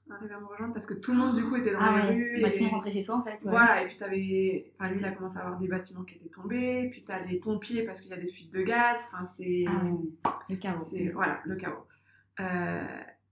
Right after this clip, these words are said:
Speaker 1: Et nous, bah, on a la chance que lui, ses parents vivent dans une autre ville, à une heure à peu près de la capitale,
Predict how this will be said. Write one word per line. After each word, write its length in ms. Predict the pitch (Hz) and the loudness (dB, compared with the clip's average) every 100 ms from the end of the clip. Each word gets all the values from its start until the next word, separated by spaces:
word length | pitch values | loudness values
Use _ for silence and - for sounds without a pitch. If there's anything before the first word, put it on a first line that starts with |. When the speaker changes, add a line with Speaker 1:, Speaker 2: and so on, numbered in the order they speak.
| - | -2
Speaker 1:
Et 140 | 214 | 4
nous, 160 | 220 247 | 6 6
bah, 220 | 311 165 | 4 2
on 80 | 190 | 4
a 60 | 196 | 4
la 160 | 190 | 4
chance 280 | 190 214 226 | 2 -2 -4
que 100 | - | -4
lui, 260 | 196 190 220 | -4 -2 0
ses 180 | 226 214 | 0 -2
parents 260 | 196 214 | -2 -2
vivent 220 | 208 220 | -2 -4
dans 140 | 196 196 | -4 -4
une 180 | 196 196 | -2 -2
autre 160 | 185 | -2
ville, 300 | 196 220 - - | -4 -6 -6 -6
à 120 | 185 | -2
une 180 | 190 214 | 0 2
heure 160 | 226 220 | 2 2
à 100 | 190 | -4
peu 80 | 196 | -12
près 180 | - | -12
de 40 | 190 | -12
la 80 | 185 | -12
capitale, 460 | 185 - 254 269 | -16 -10 -4 -4